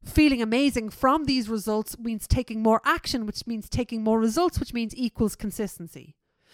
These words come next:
So it's all just a maths equation. If relying on motivation means you'll never experience consistency, and consistency equals results,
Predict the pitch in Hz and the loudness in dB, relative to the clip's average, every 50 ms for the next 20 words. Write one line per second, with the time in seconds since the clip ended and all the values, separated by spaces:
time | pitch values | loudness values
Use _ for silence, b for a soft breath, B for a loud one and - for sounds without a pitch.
0 | b b b - 302 285 - 349 381 427 403 381 370 - 330 262 247 277 320 302 | b b b 0 0 2 4 4 4 4 4 4 2 2 0 0 0 0 0 -2
1 | - - 277 - - 190 165 156 151 - - - _ _ _ _ _ _ _ _ | -2 -4 -4 -2 -2 -4 -4 -4 -6 -10 -16 -20 _ _ _ _ _ _ _ _
2 | _ _ _ _ _ _ _ _ _ _ _ _ _ _ _ _ _ _ _ _ | _ _ _ _ _ _ _ _ _ _ _ _ _ _ _ _ _ _ _ _
3 | _ _ _ _ _ _ _ _ 285 262 - 269 262 285 285 302 339 403 415 381 | _ _ _ _ _ _ _ _ -4 -4 -2 2 4 4 6 6 6 6 6 4
4 | 381 330 302 302 294 269 254 226 247 233 233 - 240 220 214 214 214 196 220 214 | 4 2 4 2 2 2 2 0 -2 -2 -2 -4 -6 -6 -6 -8 -8 -8 -8 -6
5 | 208 214 220 220 220 220 214 208 208 - - - - 202 196 190 190 180 - - | -4 -4 -2 0 0 0 0 0 -2 -6 0 2 2 2 2 -2 -6 -8 -10 -12
6 | 208 190 - - 208 180 - - 180 170 - 170 151 - - 220 220 - 294 269 | -12 -12 -8 -8 -8 -8 -8 -12 -16 -14 -14 -14 -14 -8 -8 -8 -6 -6 -6 -8
7 | - - 359 349 - 381 330 - 370 330 302 - 277 277 - - 254 208 208 214 | -4 -4 -6 -4 -4 -6 -4 -2 -2 -2 -2 -2 -4 -6 -2 -2 -4 -4 -4 -4
8 | 202 180 202 190 165 - - - - - - | -6 -4 -4 -6 -6 -8 -12 -16 -18 -18 -20